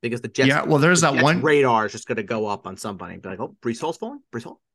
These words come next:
Speaker 2: There was that one year, I think it was, like, either my first or second year in,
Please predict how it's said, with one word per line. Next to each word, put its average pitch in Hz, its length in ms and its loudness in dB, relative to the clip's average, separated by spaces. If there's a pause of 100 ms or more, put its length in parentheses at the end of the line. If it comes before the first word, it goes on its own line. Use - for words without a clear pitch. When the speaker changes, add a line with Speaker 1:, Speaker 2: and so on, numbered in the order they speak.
(1900)
Speaker 2:
There 151 100 4
was 170 140 4
that 156 200 2
one 165 580 0
year, 127 460 0
I - 60 -6
think 147 160 -4
it - 20 -4
was, 151 160 -4
like, 139 160 -4
either 131 160 -6
my 127 180 -6
first 135 380 -6
or 123 60 -6
second 127 340 -6
year 120 400 -6 (420)
in, 123 500 -2